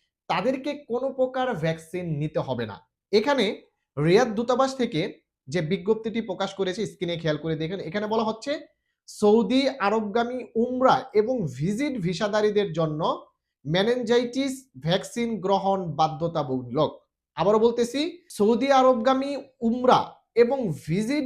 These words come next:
ভিসাধারীদের জন্য মেনিনজাইটিস ভ্যাকসিন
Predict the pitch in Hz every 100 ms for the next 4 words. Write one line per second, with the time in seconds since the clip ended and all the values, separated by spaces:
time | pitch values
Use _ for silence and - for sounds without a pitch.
0 | 220 180 180 233 240 240 240 202 185 180
1 | 185 269 392 _ _ - 147 202 254 269
2 | 220 247 247 269 277 - _ - 131 190
3 | 208 - 262